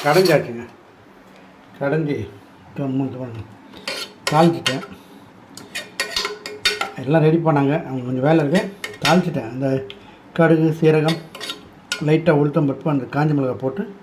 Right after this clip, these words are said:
தாளிச்சிட்டேன்னா சூப்பராகிடும். நல்லா கடைஞ்சிட்டேன் பாருங்க, அதான். ஓகேவா? அதுக்கப்புறம் நேத்து வாழைத்தண்டு வாங்கியிருந்தோம்.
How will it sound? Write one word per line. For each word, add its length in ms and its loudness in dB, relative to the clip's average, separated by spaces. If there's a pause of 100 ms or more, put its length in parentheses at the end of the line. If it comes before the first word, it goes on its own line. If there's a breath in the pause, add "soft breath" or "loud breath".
(580 loud breath)
தாளிச்சிட்டேன்னா 680 2
சூப்பராகிடும். 460 -2 (200)
நல்லா 160 -2 (520)
கடைஞ்சிட்டேன் 460 0
பாருங்க, 280 -12
அதான். 300 -16
ஓகேவா? 240 0 (920 loud breath)
அதுக்கப்புறம் 380 0
நேத்து 200 -4
வாழைத்தண்டு 520 0
வாங்கியிருந்தோம். 400 -10